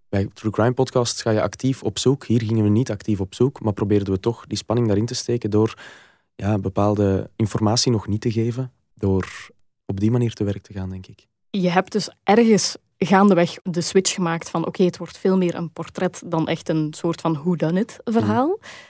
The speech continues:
Speaker 1: Hmm.
Speaker 2: Hoe begin je dan aan een karakterstudie van iemand die je niet kent, sterker nog, nooit hebt gekend?
Speaker 1: Ja, dat is gigantisch moeilijk. Maar na, <laughs> na vijf interviews had ik het gevoel dat ik al m-, wist wat mijn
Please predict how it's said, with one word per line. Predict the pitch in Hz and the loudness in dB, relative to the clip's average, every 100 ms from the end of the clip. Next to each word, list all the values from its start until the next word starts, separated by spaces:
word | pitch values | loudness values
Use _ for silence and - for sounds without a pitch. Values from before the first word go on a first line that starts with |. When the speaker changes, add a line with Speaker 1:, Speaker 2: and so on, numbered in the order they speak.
| _ _ _ | _ _ _
Speaker 1:
Hmm. | 160 | 4
Speaker 2:
Hoe | 202 269 | 6 6
begin | 233 220 262 | 6 6 6
je | 269 | 6
dan | 262 269 - | 6 4 4
aan | 190 175 | 4 4
een | 170 160 | 2 0
karakterstudie | 160 175 226 269 - - 247 254 | -2 -2 -2 -4 -2 0 2 4
van | 196 165 | 2 0
iemand | - 208 220 214 175 | 2 4 2 -2 -4
die | 170 | 0
je | 156 | 0
niet | 156 190 - | 2 0 0
kent, | - 262 370 - - - _ _ _ | 0 0 0 -6 -18 -20 _ _ _
sterker | - 185 - | -2 -2 2
nog, | 196 - | 0 4
nooit | 196 202 - | 6 6 4
hebt | 180 - | -2 -2
gekend? | - - - 143 - - _ | -18 -16 -16 -14 -18 -20 _
Speaker 1:
Ja, | 107 104 110 - | -4 -2 -4 -8
dat | 104 | -8
is | 98 - - | -6 -8 -6
gigantisch | 110 110 135 127 | -2 -2 -2 0
moeilijk. | 107 131 165 - _ _ _ | 2 2 0 -6 _ _ _
Maar | 107 110 | -4 -4
na, | 113 110 104 110 | 0 0 0 0
<laughs> | 113 | 0
na | 127 113 | 2 0
vijf | 104 131 - | 0 -2 0
interviews | 143 139 135 123 | -2 -2 -2 -2
had | 117 | -4
ik | 117 | -6
het | - | -6
gevoel | 98 117 131 | -4 -4 -2
dat | 113 | -2
ik | 107 _ _ _ _ _ _ | -4 _ _ _ _ _ _
al | - 107 | -4 0
m-, | 110 110 _ _ _ | -2 -4 _ _ _
wist | - 101 156 - | -4 2 2 0
wat | 113 120 | -2 -2
mijn | 113 104 98 | 0 -2 -2